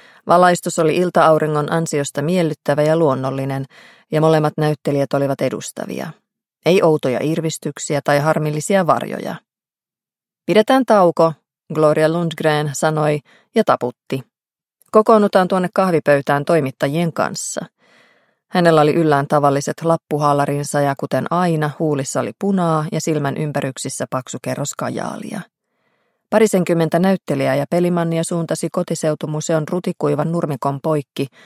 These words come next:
pitkän pöydän ääreen, jolle oli katettu pumpputermoksia ja kotona leivottuja pullia.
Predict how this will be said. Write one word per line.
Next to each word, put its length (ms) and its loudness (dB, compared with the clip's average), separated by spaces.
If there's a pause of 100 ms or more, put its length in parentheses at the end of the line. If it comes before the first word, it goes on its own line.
(140)
pitkän 400 2
pöydän 380 4
ääreen, 640 2
jolle 240 4
oli 180 2
katettu 500 0 (160)
pumpputermoksia 920 0
ja 140 2
kotona 360 0
leivottuja 560 -2
pullia. 480 -6